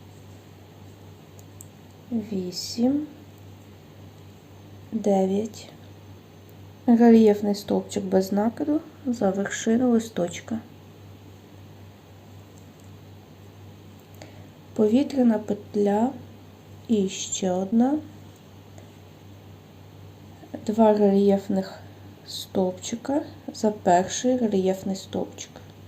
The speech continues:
Один,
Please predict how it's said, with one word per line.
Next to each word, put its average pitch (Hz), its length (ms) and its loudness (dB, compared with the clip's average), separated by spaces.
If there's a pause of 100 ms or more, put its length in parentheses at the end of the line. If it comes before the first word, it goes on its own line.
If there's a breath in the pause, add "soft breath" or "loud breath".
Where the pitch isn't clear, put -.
(2250)
Один, 202 500 -2